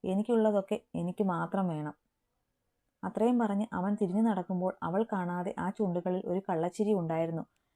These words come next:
എന്നാൽ ശിവ അപ്പോഴും വായും തുറന്ന് അതേ നിൽപ്പായിരുന്നു. ശിവ കുളി കഴിഞ്ഞിറങ്ങുമ്പോൾ ത്രിലോക് റൂമിലുണ്ടായിരുന്നില്ല. തലയിലെ ടവൽ അഴിച്ചു മാറ്റി സ്റ്റാൻഡിലായി വിരിച്ചിട്ടുകൊണ്ട്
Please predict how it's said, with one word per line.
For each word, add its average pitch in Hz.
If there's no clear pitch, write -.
എന്നാൽ 190
ശിവ 190
അപ്പോഴും 190
വായും 180
തുറന്ന് 185
അതേ 170
നിൽപ്പായിരുന്നു. 165
ശിവ 226
കുളി 220
കഴിഞ്ഞിറങ്ങുമ്പോൾ 214
ത്രിലോക് 196
റൂമിലുണ്ടായിരുന്നില്ല. 175
തലയിലെ 202
ടവൽ 202
അഴിച്ചു 190
മാറ്റി 180
സ്റ്റാൻഡിലായി 202
വിരിച്ചിട്ടുകൊണ്ട് 185